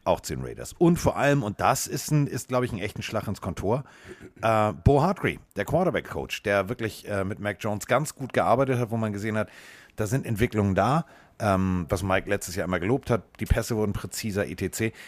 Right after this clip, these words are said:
Der ist jetzt auch nicht da. Also ich bin mal sehr gespannt, wie dieser Coaching-Staff, es ist immer noch Bill Belichick, alles cool und Bill Belichick macht aus, aus, aus, aus nichts, macht er Hall of Famer, alles richtig. Aber das wird sehr, sehr spannend aus dieser Komponente, weil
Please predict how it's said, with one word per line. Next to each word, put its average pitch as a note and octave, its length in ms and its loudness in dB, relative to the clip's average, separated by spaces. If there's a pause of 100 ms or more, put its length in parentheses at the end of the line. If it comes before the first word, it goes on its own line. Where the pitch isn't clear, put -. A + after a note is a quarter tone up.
(140)
Der A#2+ 120 4
ist B2+ 60 0
jetzt C#3 160 2
auch A3 140 2
nicht F#3+ 220 2
da. F#2+ 220 4
Also A#2 200 -4
ich - 140 -10
bin F#3+ 160 6
mal F#3 160 2
sehr D3 160 0
gespannt, E3+ 480 -2
wie C#3+ 160 -10
dieser C#3+ 320 -2
Coaching-Staff, D#3 540 -2
es B2 120 -2
ist B2+ 120 -4
immer G3+ 180 -2
noch G3 120 0
Bill F#3+ 160 6
Belichick, E3 520 -2
alles D#3+ 300 -2
cool E3+ 200 2
und C3 100 -2
Bill C#3+ 120 0
Belichick C3+ 420 -2
macht C3+ 220 -2
aus, - 240 -6
aus, - 300 -4
aus, - 420 -4
aus A#2 140 -4
nichts, C#3+ 460 2 (260)
macht B2 220 0
er A#2 100 4
Hall A#2 140 4
of G#2+ 100 0
Famer, C#3+ 360 0 (220)
alles D#3+ 300 0
richtig. D3+ 380 -2 (680)
Aber D#3 400 -2
das C3 300 -4
wird - 180 -4
sehr, A2+ 240 2
sehr A#2 120 2
spannend D3+ 440 0
aus G2+ 160 -4
dieser F3+ 360 2
Komponente, C2 800 -4
weil F#2+ 300 4